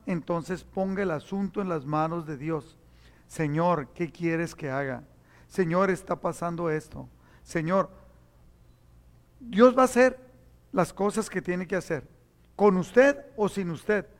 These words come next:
pero lo quiere utilizar a usted. Entonces, ponga el asunto en las manos de Dios. Número cuatro,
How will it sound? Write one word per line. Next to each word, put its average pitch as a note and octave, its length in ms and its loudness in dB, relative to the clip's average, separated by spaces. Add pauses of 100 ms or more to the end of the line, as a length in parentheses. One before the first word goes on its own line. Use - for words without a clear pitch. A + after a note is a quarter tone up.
(220)
pero F3 160 -2
lo D#3+ 120 -2
quiere F#3 220 2
utilizar E3 580 -2
a E3+ 80 0
usted. F3 360 -4 (480)
Entonces, F#3+ 460 0
ponga A#3+ 360 2
el C4 80 4
asunto G#3+ 420 0
en A#3+ 80 2
las G3+ 140 2
manos G3 360 0
de G3 100 0
Dios. A3+ 420 0 (960)
Número G#3+ 380 4
cuatro, A#3 460 4